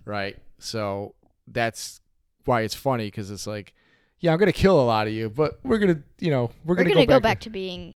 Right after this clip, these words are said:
Speaker 2: friends
Speaker 1: Right.
Speaker 2: after.
Speaker 1: <laughs> Ironically, British is one of our strongest allies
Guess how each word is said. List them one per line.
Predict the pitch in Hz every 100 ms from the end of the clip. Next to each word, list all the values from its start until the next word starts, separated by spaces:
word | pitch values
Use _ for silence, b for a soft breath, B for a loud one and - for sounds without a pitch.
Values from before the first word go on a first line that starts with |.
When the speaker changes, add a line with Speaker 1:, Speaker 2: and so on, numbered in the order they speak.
| _ -
Speaker 2:
friends | 196 170 151 - -
Speaker 1:
Right. | 160 120 147
Speaker 2:
after. | 156 - -
Speaker 1:
<laughs> | - 151 -
Ironically, | 117 107 101 117 139 180 202 190 _ _ _ _
British | 120 110 113
is | 123
one | 117 117
of | 117
our | 117
strongest | - 120 120 117 117
allies | 143 156 110 50 - -